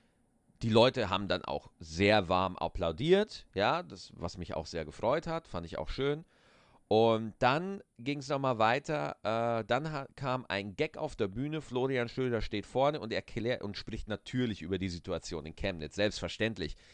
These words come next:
Ich meine, was für, äh, Florian ist einer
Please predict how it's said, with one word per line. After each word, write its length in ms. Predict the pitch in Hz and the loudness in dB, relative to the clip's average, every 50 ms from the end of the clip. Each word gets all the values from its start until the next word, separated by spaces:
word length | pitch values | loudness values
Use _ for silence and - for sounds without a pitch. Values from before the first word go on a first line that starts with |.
| - - - | -20 -16 -4
Ich 40 | - | 0
meine, 180 | 101 101 98 98 | 2 4 4 4
was 180 | 110 - - | 2 0 0
für, 180 | - 113 92 85 - _ _ _ - | 0 0 0 -2 -4 _ _ _ -2
äh, 480 | - 87 95 92 92 87 87 90 87 71 67 76 69 - - 73 - 50 50 - | 2 4 6 6 6 6 4 2 0 0 -2 -6 -8 -6 -6 -8 -8 -8 -10 -14
Florian 540 | - - - - 107 113 110 107 104 107 104 | -14 -8 -2 0 2 2 4 4 4 2 2
ist 260 | - 104 104 - - | 0 -2 -4 -2 -2
einer 400 | - 87 98 98 98 98 98 95 | 0 0 2 2 2 2 0 -2